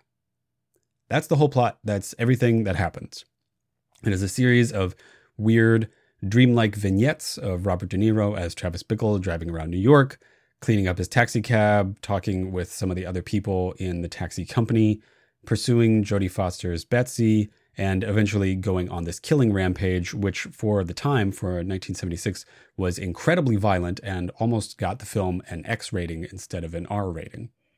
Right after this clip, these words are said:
The movie is shot and edited in a sort of disorienting way. It was intentionally made to be dreamlike and confusing, to sort of mimic Travis Bickle's own descending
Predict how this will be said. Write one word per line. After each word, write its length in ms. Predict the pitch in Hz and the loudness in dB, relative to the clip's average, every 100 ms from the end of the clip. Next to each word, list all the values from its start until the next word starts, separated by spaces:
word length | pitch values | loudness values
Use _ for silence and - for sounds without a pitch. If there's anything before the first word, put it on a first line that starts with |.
| _ _ _ _ _ _ _ - | _ _ _ _ _ _ _ 0
The 60 | |
movie 180 | 120 127 | 2 4
is 80 | 110 | 2
shot 280 | - 127 127 | 0 -2 -2
and 180 | 95 104 | -4 -4
edited 380 | 113 123 127 123 | -2 2 2 2
in 120 | 98 | 0
a 60 | 85 | -2
sort 220 | - 98 | -2 -2
of 160 | 90 | -2
disorienting 840 | 95 90 - 104 120 131 131 147 143 | -4 -4 -2 0 2 2 2 2 4
way. 400 | 143 143 185 - _ _ _ _ _ | 2 2 -2 -6 _ _ _ _ _
It 60 | 113 | 2
was 140 | 107 | 4
intentionally 560 | 110 - 143 - 135 117 | 2 2 0 2 4 4
made 380 | 110 113 117 | 4 4 2
to 80 | - | -2
be 160 | - 95 | -4 -4
dreamlike 680 | 90 107 120 117 110 101 - | 0 2 4 4 0 -2 -4
and 160 | 90 | -10
confusing, 720 | - 87 - 113 101 - - - _ _ - | -6 -8 -2 2 2 -2 -12 -20 _ _ -12
to 100 | 101 | -6
sort 160 | 95 | -4
of 120 | 87 - _ _ _ | -4 -6 _ _ _
mimic 400 | 101 113 110 - | 4 6 4 2
Travis 360 | - 101 92 | 0 0 0
Bickle's 400 | - 98 95 90 - | -2 -2 -2 -4 -2
own 320 | 104 101 98 98 | 0 2 0 -4
descending 680 | 95 92 - 104 98 92 92 | -8 -6 -2 0 2 0 -2